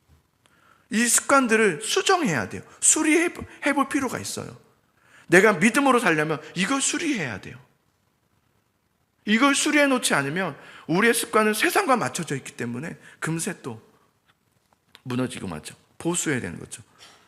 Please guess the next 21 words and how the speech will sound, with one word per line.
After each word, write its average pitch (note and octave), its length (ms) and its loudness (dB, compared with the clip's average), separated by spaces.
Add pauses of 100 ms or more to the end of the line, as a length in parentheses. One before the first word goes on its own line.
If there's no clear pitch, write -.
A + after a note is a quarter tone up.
(300)
근데 F3+ 180 2
그렇게 F#3 560 2 (260)
요시아의 F3+ 380 4
명령으로 D3+ 480 0
수리를 E3+ 500 -2 (300)
할 A3+ 240 -4
때, A2 120 -6
성전을 G3 420 -2
보수하면서 C#3+ 640 -2
수리해 E3+ 320 -2
갈 B2+ 260 -4
때 G3+ 220 -2 (420)
무엇을 F3+ 480 2
발견하게 B2 460 -2
됩니까? A2+ 480 -4 (1600)
무엇을 G3+ 360 6
발견하게 D#3 460 4
돼요? G3 240 2 (920)
율법책을 C4 760 4
발견하게 F#3+ 540 2
돼요. F#3 400 -6